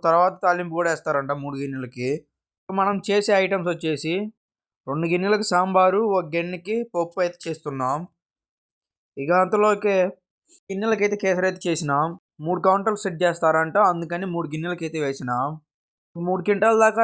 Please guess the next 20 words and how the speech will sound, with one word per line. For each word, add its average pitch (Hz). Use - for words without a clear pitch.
రైస్ 202
అయితే 202
ఉడికింది, 160
అన్న-, 160
అన్నం 180
అయితే 185
ఆరబోసుకున్నాం. 156
ఇక 151
తర్వాత 202
రెండు 185
గిన్నెలకైతే 190
పులిహోర 185
అయితే 165
చేసినాం. 151
పులిహోర 180
కూడా 185
రెండు 170
కౌంటర్లు 170
చేస్తున్నాం. 135
ఇక 127